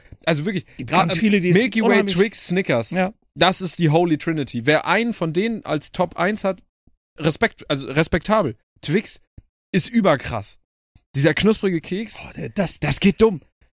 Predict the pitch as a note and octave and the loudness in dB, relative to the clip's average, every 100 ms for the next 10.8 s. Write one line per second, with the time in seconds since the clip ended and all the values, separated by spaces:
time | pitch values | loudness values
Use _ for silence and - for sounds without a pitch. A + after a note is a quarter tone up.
0 | _ C#3 C3+ F#3 F3+ F#3 F3+ G#3 A3+ D4+ | _ -4 0 2 2 2 4 4 4 4
1 | B3+ B3 B3 - G#3 G3 D3 C3 E3+ G3 | 4 4 4 2 0 0 -6 0 2 4
2 | G#3+ B3+ C#4+ B3+ - G#3+ - G#3+ G#3+ E3+ | 4 2 2 0 0 -2 0 -2 -2 -4
3 | D3+ D#3 F#3 G#3+ A3 G#3+ - - E3+ - | -4 -2 -2 -2 -2 -4 -6 -8 -8 -4
4 | F#3 F3+ E3+ G3 A3+ A3+ A#3+ - _ _ | -4 -2 -2 -4 -2 -4 -4 -6 _ _
5 | D#3+ - F3 F3+ A3+ - - B2 C3 D3+ | -10 -6 -6 -6 -6 -6 -6 -2 0 -2
6 | - - D#3 C#3 - G#3+ G#3 C#3 F#3+ C4 | -4 0 2 2 2 0 0 2 2 0
7 | - - _ _ _ _ _ - C3+ C3+ | -4 -6 _ _ _ _ _ 0 4 4
8 | C#3 D#3+ C#3 F3+ G3 B3+ F#4 C#4+ D4 A#3+ | 2 0 2 4 6 4 2 -2 0 0
9 | G#3+ G#3+ - A#3+ - D#3+ C#3 B2+ D#3 B2 | 0 -2 -2 -2 -2 -4 -6 -6 -4 0
10 | A#2+ B2 B2 - - A#2 A3+ E4+ | 2 2 2 2 4 4 4 2